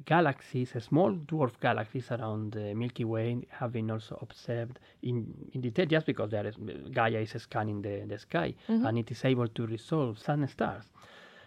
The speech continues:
Speaker 1: mainly in the Magellanic Clouds.
Speaker 2: Yep,
Speaker 1: Many
Speaker 2: makes
Speaker 1: of them in
Speaker 2: sense.
Speaker 1: the Magellan-, in the two Magellanic Clouds that we can only see from the southern hemisphere, but also in twelve dwarf, uh, satellites of the Milky Way that are a bit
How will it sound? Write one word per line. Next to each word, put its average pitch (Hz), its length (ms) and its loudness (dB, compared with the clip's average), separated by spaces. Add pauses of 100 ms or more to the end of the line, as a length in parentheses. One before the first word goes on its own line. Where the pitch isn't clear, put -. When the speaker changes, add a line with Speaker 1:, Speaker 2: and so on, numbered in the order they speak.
Speaker 1:
mainly 208 460 8
in 165 120 6
the 143 80 2
Magellanic 110 480 2
Clouds. - 520 -2 (100)
Speaker 2:
Yep, 277 160 4
Speaker 1:
Many 123 320 4
Speaker 2:
makes 113 120 2
Speaker 1:
of 110 100 4
them - 40 2
in 147 100 4
Speaker 2:
sense. 143 120 0
Speaker 1:
the 113 60 -2
Magellan-, 104 540 -2
in 123 140 -4
the 113 100 -2
two 113 340 -2
Magellanic 104 460 -6
Clouds 135 420 -4
that 104 160 -4
we 110 80 -6
can 107 180 -4
only 104 200 -4
see 117 220 -6
from 107 200 -8
the 104 160 -8 (100)
southern 113 320 -2
hemisphere, 123 400 -6 (360)
but 135 180 2
also 190 380 2 (380)
in 135 260 4
twelve 165 460 2 (480)
dwarf, 131 340 4 (160)
uh, 120 60 -8 (180)
satellites 127 680 0
of 117 160 -4
the 117 80 -2
Milky 110 300 -2
Way 117 340 0 (280)
that - 160 -4
are 117 80 0
a 120 60 2
bit 123 160 0